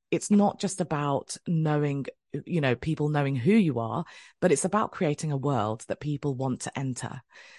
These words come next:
and stay in. So, you know, for Upgrade Your Education business, people can connect with me on various social media platforms. I have a podcast, an ebook, Facebook group. But for my tuition business, I don't.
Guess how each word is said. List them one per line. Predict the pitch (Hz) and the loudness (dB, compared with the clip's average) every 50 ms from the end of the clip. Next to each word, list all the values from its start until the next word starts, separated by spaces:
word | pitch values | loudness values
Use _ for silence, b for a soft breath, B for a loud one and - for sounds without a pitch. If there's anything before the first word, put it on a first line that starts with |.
| B B B B | B B B B
and | 170 180 185 170 | 2 2 2 2
stay | - - 175 139 127 117 | 0 0 0 2 2 0
in. | - - - 135 139 _ - | -2 -4 -10 -14 -16 _ -16
So, | - - - 165 | -6 0 4 6
you | 151 151 151 139 - - 196 | 6 6 6 4 2 0 0
know, | 160 123 | 0 0
for | - - 156 | 0 2 0
Upgrade | 165 - - - 208 208 180 175 | 0 2 2 2 4 4 4 2
Your | 160 | 0
Education | 131 - - - 139 127 127 - 139 127 | -2 -2 -4 -4 -2 -2 -2 -4 -4 -4
business, | 123 123 117 - 123 120 - - | -2 -2 -2 -2 -4 -4 -4 -4
people | - - 180 175 - 170 156 143 | -2 -2 0 0 0 0 -2 -2
can | - - 151 143 | 0 -2 -4 -4
connect | - - 147 139 - - - - | -4 -4 -4 -4 -4 -4 -6 -8
with | 143 | -6
me | 143 143 147 147 | -4 -2 -2 -2
on | 147 143 143 143 B B B B B B | -2 -2 -2 -4 B B B B B B
various | 135 131 123 156 156 160 156 160 156 147 - | -6 0 4 4 6 6 6 4 4 2 2
social | - 139 139 - - 143 | 0 -2 0 0 -2 -2
media | 139 131 123 123 123 | 0 0 -2 -2 -4
platforms. | - - 131 - - - - 123 113 170 | -6 -4 -6 -8 -6 -4 -4 -2 -2 -2
I | 165 | -2
have | 175 165 | -2 -2
a | 165 | -2
podcast, | - - 156 139 - - - - 113 113 - - | -2 -2 -2 -2 -2 -4 -6 -6 -6 -4 -4 -4
an | 156 165 | -4 -2
ebook, | - 190 165 139 - - 113 101 - | -2 -2 -2 -2 -2 -4 -4 -4 -4
Facebook | - - 175 170 147 - - - - | -2 0 0 0 0 -2 -4 -6 -6
group. | - - 127 107 - B B B B B | -2 -2 -2 -2 -4 B B B B B
But | B 185 - | B -2 0
for | - 208 | 2 4
my | 208 202 | 4 4
tuition | - - 226 262 302 - - 330 269 | 2 0 -2 -2 -2 -2 -2 -2 -2
business, | - 117 113 - - 107 117 170 190 - - - | 0 -2 -2 -4 -6 -4 -2 -2 -2 -4 -4 -6
I | 180 | -4
don't. | - 226 214 147 110 107 | 0 0 0 0 0 -2